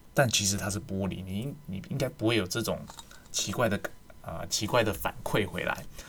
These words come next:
因此我们要就是认清，哦，经销商是我们的触角，而且你要信任你的触角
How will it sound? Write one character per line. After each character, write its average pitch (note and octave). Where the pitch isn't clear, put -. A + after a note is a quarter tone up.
因 G#3
此 C#3
我 F#2+
们 F2+
要 F#2+
就 G2+
是 A2
认 A2+
清， F#2
哦， A#2
经 B2
销 A#2+
商 A#2+
是 C#3+
我 A2
们 F2+
的 F#2
触 G#2+
角， -
而 G#2+
且 -
你 A2
要 G2
信 B2+
任 A2+
你 F2
的 F2+
触 G#2+
角 -